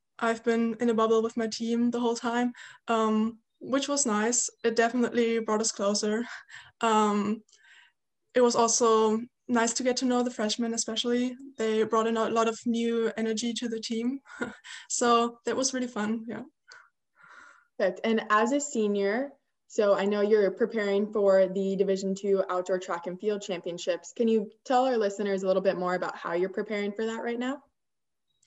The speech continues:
Speaker 1: Um, well, I haven't done a whole lot ra-, of racing, um, outdoor season. Um, we have conferences coming up soon,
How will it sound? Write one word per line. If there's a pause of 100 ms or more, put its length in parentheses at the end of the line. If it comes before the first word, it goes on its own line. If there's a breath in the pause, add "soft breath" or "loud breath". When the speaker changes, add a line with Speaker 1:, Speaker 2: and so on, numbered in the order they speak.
(720 loud breath)
Speaker 1:
Um,
well,
I
haven't
done
a
whole
lot
ra-,
of (140)
racing,
um, (280)
outdoor
season. (420 loud breath)
Um, (100)
we
have
conferences
coming
up
soon,